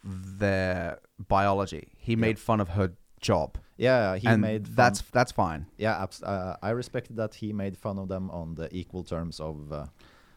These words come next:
Speaker 1: Yeah.
Speaker 2: uh, other people. So
Speaker 1: Yeah, I, I think so. Because when, when you told me that, I've just been thinking of what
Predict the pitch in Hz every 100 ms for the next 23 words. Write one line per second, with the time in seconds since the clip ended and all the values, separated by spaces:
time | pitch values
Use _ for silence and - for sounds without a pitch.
0 | _ - 87 85 78 76 - - 90 87
1 | 90 - 71 - - 92 98 131 104 -
2 | _ - - 135 180 - - - - -
3 | - 135 131 156 170 147 185 - 139 123
4 | 107 87 82 - - 117 123 123 - 110
5 | 101 104 95 98 - 92 92 - 98 104